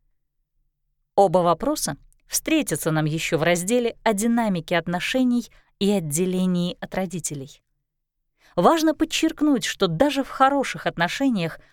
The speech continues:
бывают нежелательные пересечения границ. Они случаются сами собой и не имеют злого умысла. Когда наши дети-подростки уходят из дома, а мы обнимаем их и говорим:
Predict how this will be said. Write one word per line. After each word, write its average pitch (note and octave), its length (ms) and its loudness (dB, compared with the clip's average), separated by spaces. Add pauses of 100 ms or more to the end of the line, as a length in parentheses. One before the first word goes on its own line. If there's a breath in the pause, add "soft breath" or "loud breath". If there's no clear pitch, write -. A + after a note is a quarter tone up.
(180 soft breath)
бывают B3 600 4
нежелательные B3 880 2
пересечения G#3 800 -2
границ. F#3 580 -2 (880)
Они G#3+ 240 4
случаются E4+ 560 -2
сами D#4 360 0
собой A3+ 640 -4
и G#3+ 80 -4
не B3+ 240 2
имеют A3 340 0
злого G3 320 0
умысла. C#3+ 540 -4 (720)
Когда C#4 300 4
наши E4 280 2
дети-подростки G#3+ 1160 -2
уходят A3 460 2
из B3+ 120 0
дома, C#4 380 2
а A3+ 140 0
мы C4 220 4
обнимаем C4+ 680 2
их - 260 -6
и C#4+ 100 -2
говорим: D4 460 2